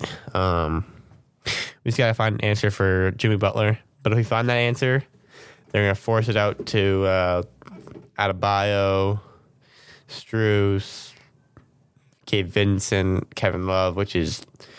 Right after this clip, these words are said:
easy guardable with, like, Bam. Just put, um, Rob Williams on him. He should lock him up. And then same thing with, like, Gabe Vincent and Marcus Strus with, like, uh,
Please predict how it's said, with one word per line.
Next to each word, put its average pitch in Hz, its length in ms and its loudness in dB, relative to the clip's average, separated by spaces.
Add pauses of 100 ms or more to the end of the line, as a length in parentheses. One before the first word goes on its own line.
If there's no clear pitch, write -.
(240)
easy 113 200 2
guardable 101 720 0
with, 101 220 0
like, 98 180 0
Bam. 101 440 0
Just - 140 -12
put, 107 220 2 (1900)
um, 95 320 0
Rob 98 220 0
Williams 101 440 0
on 98 200 0
him. 98 180 2
He 98 140 -2
should 101 340 2 (420)
lock 101 300 0
him 98 120 -4
up. 107 320 0 (340)
And 107 140 -2
then 95 440 0 (140)
same 107 300 0
thing 98 280 0
with, - 300 -2
like, 95 260 0 (120)
Gabe 98 260 0
Vincent 98 580 2 (140)
and 90 460 0
Marcus 92 380 0
Strus 90 360 0
with, - 300 -2 (260)
like, - 360 -2
uh, 50 300 -2